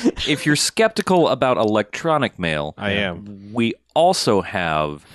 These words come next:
Speaker 3: Well,
Speaker 2: a physical piece of mail.
Speaker 3: let's start
Speaker 2: a
Speaker 3: with
Speaker 2: real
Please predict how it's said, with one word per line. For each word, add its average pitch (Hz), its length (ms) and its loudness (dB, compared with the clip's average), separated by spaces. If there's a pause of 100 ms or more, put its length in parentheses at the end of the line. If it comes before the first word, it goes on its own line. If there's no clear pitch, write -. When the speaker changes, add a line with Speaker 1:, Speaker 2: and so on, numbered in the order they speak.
(100)
Speaker 3:
Well, 151 200 4
Speaker 2:
a 131 120 4
physical 131 580 0
piece - 340 -4
of 95 160 0
mail. 85 240 -2
Speaker 3:
let's 226 240 2
start 196 300 4
Speaker 2:
a - 20 2
Speaker 3:
with 143 120 6
Speaker 2:
real 165 220 6